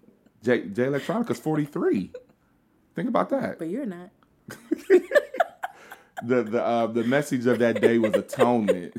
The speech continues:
Speaker 1: <laughs> Get out of here.
Speaker 2: You're old enough to remember the message. That's how old you were when you went. No, I appreciate it.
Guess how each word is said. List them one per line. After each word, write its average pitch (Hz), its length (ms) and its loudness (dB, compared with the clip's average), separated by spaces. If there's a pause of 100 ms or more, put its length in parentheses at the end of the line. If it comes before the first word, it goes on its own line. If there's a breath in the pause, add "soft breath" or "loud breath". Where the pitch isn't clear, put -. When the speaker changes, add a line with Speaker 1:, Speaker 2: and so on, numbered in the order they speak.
Speaker 1:
<laughs> 139 120 -12
Get 143 160 4
out 117 160 2
of 113 160 -6
here. 123 140 -10 (2250 loud breath)
Speaker 2:
You're 311 240 4
old 294 180 6
enough 254 300 4
to 269 160 -2
remember 240 500 2
the 202 180 2
message. 196 720 0
That's 226 220 0
how 196 180 0
old 175 220 -2
you 180 80 -6
were 160 160 -4
when 151 180 -12
you 185 140 -8
went. 120 340 -12
No, 80 140 -12
I 71 120 -14
appreciate - 480 -14
it. - 200 -16